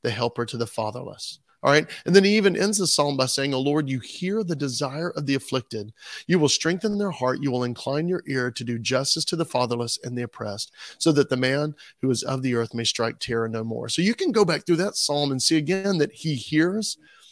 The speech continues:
he sees, and he knows. And the psalmist is saying, "God, I know that you're gonna step up and you're gonna do something about this."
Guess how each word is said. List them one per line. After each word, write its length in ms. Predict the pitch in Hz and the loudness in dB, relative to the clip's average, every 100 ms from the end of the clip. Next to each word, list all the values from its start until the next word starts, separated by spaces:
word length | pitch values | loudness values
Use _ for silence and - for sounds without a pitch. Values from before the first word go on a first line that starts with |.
| _ | _
he 140 | - 156 | 0 2
sees, 580 | - - 165 175 185 - | 2 2 2 2 -2 -2
and 140 | 151 | -4
he 160 | 120 147 | -2 -2
knows. 680 | 139 139 208 151 120 123 - _ - - _ 185 | 2 2 2 0 -2 -6 -10 _ -20 -20 _ 2
And 140 | 180 | 4
the 80 | 156 | 4
psalmist 540 | - - 180 233 220 | 2 -2 -2 -2 0
is 120 | 160 - | 0 2
saying, 280 | 147 139 | 2 2
"God, 240 | 131 147 - - | 0 -2 -2 -4
I 100 | 208 | -2
know 320 | 196 185 214 | 2 2 4
that 160 | 170 | 2
you're 220 | 151 160 185 | 2 0 0
gonna 240 | 202 147 | -4 0
step 420 | - - 175 - | 0 0 -6 -2
up 240 | 185 185 - | -2 -2 -4
and 160 | 135 | -4
you're 100 | 147 | -2
gonna 200 | 208 165 | -2 -2
do 160 | 127 185 | 0 0
something 400 | - 127 117 120 | -2 -2 -6 -6
about 320 | 117 104 - | -6 -8 -6
this." 320 | 110 113 - | -6 -6 -10